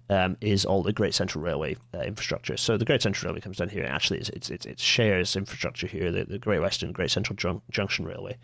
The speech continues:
or is it the Joint Railway, um, that's kind of forms the, the, the Chiltern Main Line, um, and then they ran, uh, kind of the shared lines down on the,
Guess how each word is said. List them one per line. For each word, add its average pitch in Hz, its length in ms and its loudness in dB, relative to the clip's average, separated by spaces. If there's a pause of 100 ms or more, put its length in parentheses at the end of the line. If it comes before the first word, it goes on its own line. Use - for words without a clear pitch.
(420)
or - 140 0
is - 80 0
it - 40 -4
the - 60 -6
Joint 95 240 2
Railway, 82 320 -2 (400)
um, 90 200 4
that's - 180 0
kind 95 160 2
of 87 60 -2
forms 92 260 0
the, 98 80 -6
the, 82 200 -12 (300)
the 113 100 -14
Chiltern 107 340 0
Main 101 220 4
Line, 90 260 2 (460)
um, 98 240 4
and 117 160 4
then 107 80 6
they 98 140 4
ran, 95 580 2
uh, 80 440 0 (180)
kind 101 120 0
of 82 60 0
the - 80 -6
shared 95 300 4
lines 85 420 2
down 92 280 0
on 82 120 -4
the, 87 340 -2